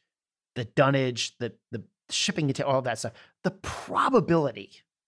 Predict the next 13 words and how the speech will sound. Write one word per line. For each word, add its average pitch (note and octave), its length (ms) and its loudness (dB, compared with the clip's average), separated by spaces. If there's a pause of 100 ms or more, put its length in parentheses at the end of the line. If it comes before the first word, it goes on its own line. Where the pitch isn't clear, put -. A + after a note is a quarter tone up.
(200)
of E3+ 120 2
something A#3 480 -2
happening C#3 720 -2
between C#3 340 -4
a - 20 -6
propellant F#3 600 0
and C#3 100 -4
a A#2+ 40 -4
high D#3+ 200 -4
explosive D3 400 -4
charge C3+ 440 0
at C3+ 180 -2
that, C#3 200 -2